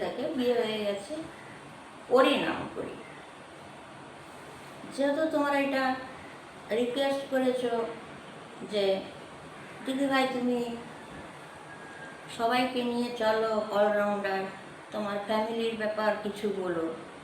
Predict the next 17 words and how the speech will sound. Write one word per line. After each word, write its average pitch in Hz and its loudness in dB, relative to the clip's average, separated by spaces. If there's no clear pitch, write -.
সেই 226 -2
জন্যই 240 -2
তুলে 185 0
ধরো। 147 -4
দেখো, 311 8
এখানে 294 4
একটাই 339 2
বলবো, 214 8
ফ্যামিলি 285 8
নিয়ে 330 10
মানুষ 285 8
তখনই 294 2
বলতে 233 2
পারে 185 4
যখন 262 4
ফুল 330 2
ফ্যামিলি 285 6